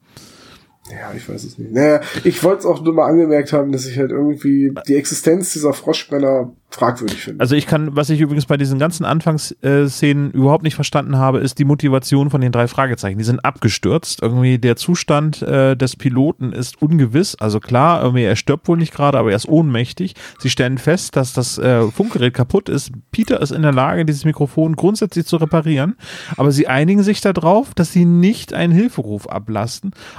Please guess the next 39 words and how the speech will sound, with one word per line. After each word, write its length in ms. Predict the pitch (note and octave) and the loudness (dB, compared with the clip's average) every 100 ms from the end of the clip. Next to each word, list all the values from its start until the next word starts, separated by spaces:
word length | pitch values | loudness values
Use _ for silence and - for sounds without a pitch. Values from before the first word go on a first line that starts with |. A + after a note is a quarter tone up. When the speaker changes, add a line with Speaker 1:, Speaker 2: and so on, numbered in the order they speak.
| - | -4
Speaker 2:
obwohl 720 | D3+ C#3 C#3 G3 C#4 E4 G#3+ | -2 -2 -2 2 4 4 4
sie, 220 | C#3+ D3 - - - C2+ C#2 - - | 2 0 -4 -20 -20 -20 -20 -20 -16
äh, 400 | F#2+ C3 B2 B2 | -2 2 4 2
gar 220 | B2 C#3 F3+ | 0 0 2
nicht 260 | A3 - | 0 2
wissen, 400 | E3 - F#3 F#3 F#3+ | 0 2 0 0 0
irgendwie 340 | C#3+ D3 C#3 | 0 2 0
was 160 | D3+ - | -2 0
genau 200 | C#3 C3 | 2 4
los 300 | E3 A3 - | 2 0 -2
ist. 180 | F#3 - - - | -6 -8 -16 -6
Und 180 | A3 A3+ | -2 -2
ich 100 | F#3+ | 2
meine, 280 | F#3+ D#3+ D3+ - - _ _ - | 2 2 -2 -8 -20 _ _ 2
die 80 | |
müssen 220 | F#3+ F3 C3 | 4 4 2
das 80 | |
ja 80 | A2 | 2
irgendwie 200 | G2 A2+ | 2 2
mitkriegen, 360 | C#3+ G#3 - D3+ | 2 0 0 0
die 120 | B2+ | 2
Eltern, 440 | A2 A2+ A2 G2 G#2 - C#2 - | 2 2 2 0 -4 -16 -20 -4
dass 180 | C3+ B2 | -2 -2
die 160 | - A#2+ | 0 2
Jungs 320 | A#2 A2+ - | 2 2 0
nicht 220 | A#2+ A2 | 0 0
irgendwie 500 | F2+ G#2+ A2 G#2+ G#2+ _ | -4 -4 -2 -2 -2 _
nach 360 | - A#2 - - | -2 -2 -2 -6
Los 300 | A#2 A2+ A2 | -2 0 -2
Angeles 400 | A2+ A2+ A#2+ B2 | -2 0 -2 -4
fliegen, 420 | - D#3 F3 E3 | -4 -2 0 0
weil 180 | B2+ A#2+ | 2 2
sie 120 | B2+ | 2
gerade 260 | B2 B2+ C3 | 2 2 2
mit 80 | |
dem 20 | B2+ | 0
Flugzeug 320 | C#4+ - C3+ | 0 0 -2
abgestürzt 360 | G#2 - G#2+ | -2 -4 -4
sind. 160 | G2+ A2 | -4 -6